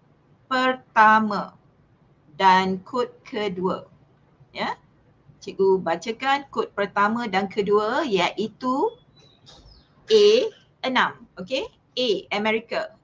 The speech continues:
A Arab, ah, A enam. Okey, dan lagi satu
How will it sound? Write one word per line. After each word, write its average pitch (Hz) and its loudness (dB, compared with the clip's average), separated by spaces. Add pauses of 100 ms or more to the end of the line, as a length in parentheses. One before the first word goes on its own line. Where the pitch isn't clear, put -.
(140)
A 269 0 (200)
Arab, 214 0 (160)
ah, 156 -4 (320)
A 240 -2 (280)
enam. 220 -4 (880)
Okey, 262 -6
dan 208 0 (720)
lagi 185 -4
satu 302 -6